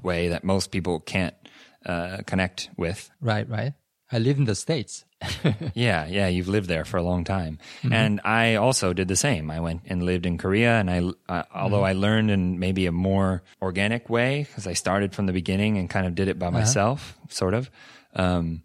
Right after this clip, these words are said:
Speaker 1: l-, let's use the journeys that we're on. The, we're more closer to the beginner
Speaker 2: Right.
Speaker 1: stage here. So with Indonesian, I feel like there is no reason that I'm learning this. In fact, I think about it sometimes, like,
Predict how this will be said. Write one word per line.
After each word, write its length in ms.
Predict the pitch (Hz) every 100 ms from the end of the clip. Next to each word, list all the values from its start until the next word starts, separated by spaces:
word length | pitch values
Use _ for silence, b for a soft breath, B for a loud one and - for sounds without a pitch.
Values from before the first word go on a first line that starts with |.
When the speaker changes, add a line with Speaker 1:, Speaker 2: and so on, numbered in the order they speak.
| -
Speaker 1:
l-, 160 | 95 - -
let's 280 | 110 135 131
use 200 | 127 110
the 280 | 104 110
journeys 540 | 92 104 98 95 85 -
that 180 | 92 82
we're 160 | 87
on. 400 | 95 92 78 92
The, 240 | 90 85 76
we're 160 | 113 92
more 260 | 95 90 85
closer 420 | - 92 92 82 - - -
to 100 | 95
the 80 | 85
beginner 500 | 85 90 87 78 - 160
Speaker 2:
Right. 180 | 107
Speaker 1:
stage 300 | 107 90 80
here. 280 | - 90 80
So 340 | 78 92 87 85 -
with 180 | 107 135
Indonesian, 540 | 131 113 147 127 101
I 280 | 92 104 110
feel 420 | - 123 131 110
like 300 | 95 90 - -
there 240 | 104 117
is 140 | 95
no 360 | 90 95 131 113
reason 440 | 87 104 90 76 80
that 120 | 87
I'm 160 | 82 85
learning 320 | 87 80 71
this. 280 | 78 - -
In 160 | 82 73
fact, 380 | - 73 - -
I 80 |
think 200 | 110 127
about 200 | 117 92
it 60 | 87
sometimes, 360 | - 90 95 92
like, 220 | 85